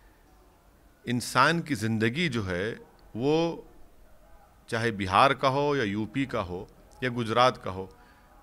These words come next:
संविधान के लिहाज से हर एक की ज़िंदगी बराबर है। तो ये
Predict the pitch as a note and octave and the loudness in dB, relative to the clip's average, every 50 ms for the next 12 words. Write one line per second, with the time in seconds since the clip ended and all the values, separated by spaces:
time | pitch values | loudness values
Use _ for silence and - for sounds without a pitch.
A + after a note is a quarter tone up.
0 | - - - - B2+ A#2+ A#2 A#2 G#2+ G#2+ A2+ C3+ D#3+ E3+ D3+ - D3+ C#3+ C#3 C3 | -20 -16 -4 -2 -2 0 0 -2 0 2 4 4 4 2 0 -4 -4 -4 -2 -2
1 | C3 C3+ C#3 - - E3+ D#3+ B2+ C#3 D3+ D#3+ D#3 - D#3+ C#3+ D3 D3+ D3+ D#3+ D#3 | -2 -2 -4 -4 -6 -6 -4 -4 -2 -4 -4 -4 -6 -6 -4 -4 -4 -4 -4 -6
2 | D#3 D#3 C#3 C#3+ C#3+ D3 D3+ D3 D3 C#3 C3+ C3+ B2+ - - - - - - - | -6 -4 -2 -2 0 0 -2 -2 -4 -6 -8 -12 -14 -18 -20 -20 -20 -20 -20 -20
3 | - - - - D#3+ E3+ C#3+ B2+ C3 D#3 F3+ G3+ G3+ F#3+ | -20 -20 -12 -6 -6 -4 -2 0 0 2 2 2 2 0